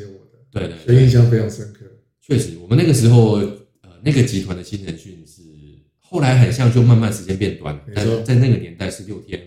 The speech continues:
Speaker 2: 五夜。
Speaker 1: 六天五夜。
Speaker 2: 好，那为什么会刚好聊到这件事有点感触呢？是因为前一阵子，记得是上礼拜吧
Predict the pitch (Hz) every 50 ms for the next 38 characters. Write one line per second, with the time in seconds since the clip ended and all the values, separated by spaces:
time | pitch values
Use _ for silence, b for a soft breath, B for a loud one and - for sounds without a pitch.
0 | 90 82 78 71 73 - 120 120 120 120 117 113 110 101 104 107 107 107 104 -
1 | _ _ _ _ _ - - - _ _ _ _ _ _ _ _ _ _ _ _
2 | - 147 135 123 113 101 - - - - _ _ _ _ _ 180 190 160 - -
3 | 87 87 85 87 87 - 123 113 104 95 95 92 90 87 85 85 - - - -
4 | _ _ _ _ - 120 120 117 - 92 90 92 95 101 95 - 101 92 82 92
5 | 87 - - 80 73 76 - - 117 101 90 85 82 82 - - 107 107 107 110
6 | 110 104 92 - - - - - - 120 113 127 160 170 151 180 165 123 101 90
7 | 82 76 - _ - 131 101 - - - 123 101 82 76 - 104 92 80 76 73
8 | 73 - _